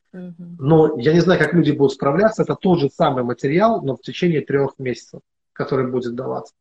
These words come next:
Speaker 2: Впрочем, мы делаем так, чтобы доступ к школе был открыт на протяжении года.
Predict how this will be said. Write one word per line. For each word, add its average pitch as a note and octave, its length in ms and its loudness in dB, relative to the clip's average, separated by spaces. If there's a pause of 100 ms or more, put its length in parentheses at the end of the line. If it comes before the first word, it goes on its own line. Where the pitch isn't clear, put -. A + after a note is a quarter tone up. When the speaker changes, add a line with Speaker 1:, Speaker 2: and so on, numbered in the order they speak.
(380)
Speaker 2:
Впрочем, F#3 460 2
мы D3+ 120 0
делаем D3 340 4
так, G3 200 -2
чтобы C#3+ 300 -2
доступ D3 480 0
к - 40 -20
школе F#3 360 -2
был B2+ 160 -2
открыт D#3+ 340 -4
на C3+ 80 -6
протяжении C3 580 -4
года. B2 380 -4